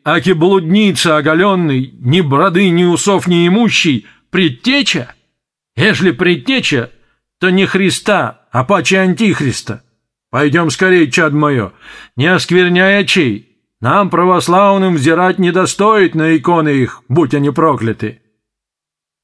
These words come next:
Почти насильно оттащил от картины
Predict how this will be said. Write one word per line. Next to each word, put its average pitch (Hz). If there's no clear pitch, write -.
Почти 139
насильно 139
оттащил 127
от 113
картины 120